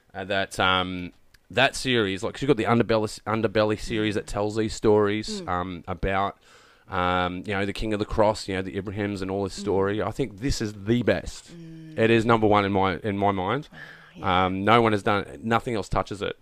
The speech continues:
Speaker 1: It
Speaker 2: Mm.
Speaker 1: is the best.
Speaker 2: Mm.
Speaker 1: Um,
Speaker 2: Mm.
Speaker 1: guys, if you haven't seen it, che-, get onto Paramount and check out The Last
Speaker 2: Yeah.
Speaker 1: King of the Cross. It's amazing. But what was one of the biggest highlights for you when you were doing the series?
Speaker 2: It's a bit interesting because I, I, even for me,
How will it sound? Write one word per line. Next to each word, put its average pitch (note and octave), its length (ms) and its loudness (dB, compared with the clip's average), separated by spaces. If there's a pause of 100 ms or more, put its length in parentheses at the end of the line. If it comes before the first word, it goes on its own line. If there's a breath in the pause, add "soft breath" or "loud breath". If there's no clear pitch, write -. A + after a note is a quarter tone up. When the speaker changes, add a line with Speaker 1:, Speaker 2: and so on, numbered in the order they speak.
Speaker 1:
It G3 160 0
Speaker 2:
Mm. - 20 2
Speaker 1:
is G#2 180 0
the G#2+ 120 4
best. F#2+ 440 -2
Speaker 2:
Mm. F#3+ 260 -10 (100)
Speaker 1:
Um, F#2 220 -2
Speaker 2:
Mm. - 80 -6
Speaker 1:
guys, C3+ 220 6
if B2 80 0
you D#3+ 40 4
haven't C3+ 140 2
seen D3 180 4
it, G#2+ 140 -8
che-, D#3 160 2
get E3 140 6
onto B2+ 120 0
Paramount C#3+ 360 0
and G#2+ 80 -14
check D3+ 320 2
out B2+ 260 4
The A2+ 60 -8
Last B2 260 -2
Speaker 2:
Yeah. - 60 -14
Speaker 1:
King A#2+ 120 -2
of G#2 60 2
the G#2 80 0
Cross. A2+ 280 0
It's G#2+ 120 -14
amazing. A2 480 -2 (400 loud breath)
But C3+ 220 4
what G3 200 2
was E3 220 4
one D3 160 2
of C#3+ 80 0
the B2 80 0
biggest B2+ 380 -4
highlights A2+ 460 0
for G#2 120 -8
you G#2+ 100 -2
when A2 100 -4
you G#2 120 0
were G2+ 60 -2
doing F#2+ 240 -6
the F2+ 60 -8
series? - 480 -10 (1120 soft breath)
Speaker 2:
It's - 180 -16
a C#4 60 -8
bit F#4+ 220 -6
interesting C4 580 -10
because G3 220 -10
I, A3+ 200 -6
I, G#3 100 -8
even E4 260 -8
for G#3+ 160 -12
me, G3 360 -6